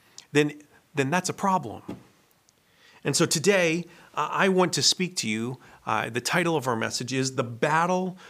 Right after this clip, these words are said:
for Your Mind. The idea that I want us to see together here today is that we need to go to war in the mat-, battle for your mind using the supernatural weapon that God has given to us.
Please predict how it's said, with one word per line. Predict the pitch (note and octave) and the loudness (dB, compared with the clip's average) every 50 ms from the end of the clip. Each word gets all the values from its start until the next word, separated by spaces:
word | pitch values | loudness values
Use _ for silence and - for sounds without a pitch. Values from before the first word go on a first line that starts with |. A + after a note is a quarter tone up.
| - - | -20 -20
for | - - - - D#3 D3 C#3 | -14 -10 -4 0 2 2 2
Your | C3+ B2+ A2+ A2 A2 | 2 2 2 2 2
Mind. | A2 A2 A2+ C3+ C#3 C3 A#2+ G#2+ F#2+ G2 - - - - - - - _ _ _ _ _ _ _ _ _ _ _ _ _ _ _ _ _ _ _ _ _ _ _ _ - - _ _ _ _ _ - | 0 2 2 4 4 4 2 0 -4 -8 -14 -16 -16 -14 -14 -14 -18 _ _ _ _ _ _ _ _ _ _ _ _ _ _ _ _ _ _ _ _ _ _ _ _ -18 -18 _ _ _ _ _ -2
The | C3+ C3+ | 2 4
idea | C3+ C#3 C3 A#2 A2+ C#3+ D3 D3+ D#3 G3 G#3+ G#3 - | 4 2 2 0 -2 0 2 2 2 0 -2 -6 -4
that | - B2+ A#2+ | 0 2 2
I | B2 | 4
want | A#2+ A#2+ C3+ C#3 C#3+ | 4 4 4 4 4
us | C#3 - - | 2 2 0
to | - D#3+ | 0 2
see | - - - - D#3+ D3+ D#3+ F3+ G3 G#3 G3+ - | 4 4 4 2 2 2 2 0 0 -2 -6 -8
together | - C3 A#2+ A#2+ C3+ C3 B2+ B2 | -8 -6 -2 -2 0 0 0 -2
here | A#2+ B2 B2 A#2+ | -2 -2 -4 -4
today | - C3 A2 A#2 A2+ A#2 | -4 -2 0 0 0 0
is | B2 D3+ - C#3 C3 C#3+ D#3+ - - - - - - | -2 -4 -4 -4 -2 -2 -2 -2 -4 -4 -10 -12 -6
that | - D3 | -4 0
we | C3 D3+ F#3+ | 2 4 4
need | A#3 B3 G3 | 4 4 2
to | D#3 | 0
go | C#3+ G#2+ D#3 D#3+ E3 F#3+ G#3+ | 0 0 2 2 4 4 4
to | G#3 G#3 - E3 D3 | 4 2 0 -2 -2
war | C3+ B2+ C3+ D3+ F3 F#3 G3+ G#3+ A3 G#3+ G#3+ - - - | -2 0 2 4 4 6 6 4 2 2 -2 -8 -12 -6
in | - D3+ D3+ | -2 0 0
the | C#3+ | 0
mat-, | B2+ C3+ C#3+ D3 D#3 E3+ F3 G3+ G#3 - - C#3+ | 0 0 0 0 0 2 2 0 0 -2 -4 -2
battle | A#2 E3 E3 F#3 G3+ A3 A3 | 0 2 2 4 4 4 2
for | G#3 G#3 - F#3 F3 | 0 0 0 2 2
your | D#3+ D3 C#3+ | 2 2 2
mind | C3+ C3+ D3 F3 F#3 F#3 E3 D3+ C#3 | 2 2 2 2 2 2 2 0 2
using | D3 G3 G3+ F3+ F3 D#3+ C#3+ | 2 2 2 2 2 0 0
the | C3 | 0
supernatural | B2 - - - A3 A#3+ A3+ - A#3 A3 G3+ G3+ G3 G3 G3 - F3 D#3 | 0 0 0 0 0 -2 0 0 -2 0 2 2 0 0 0 -2 -2 -2
weapon | D3+ D#3 F3+ F3+ F#3 - - D3 C3 B2+ | 0 2 0 0 2 2 0 0 2 0
that | C3 C3 D3 B2 | 0 -2 0 2
God | C#3+ C#3+ D3 D3+ D3 - - - - - | 4 6 6 4 2 -2 -10 -16 -16 -8
has | - - C#3 C3 B2+ B2+ | -4 -4 -4 -2 -4 -4
given | A#2+ C#3 C#3+ C#3 A#2+ B2+ C3 B2+ B2 A2 - - - - _ - | -2 0 0 0 0 -2 -4 -4 -4 -6 -10 -16 -20 -18 _ -8
to | - - B2+ B2 B2 - | -6 -4 -4 -4 -4 -6
us. | - - B2+ B2+ - - - - - - | -6 -6 -6 -4 -2 -2 -2 -2 -2 -4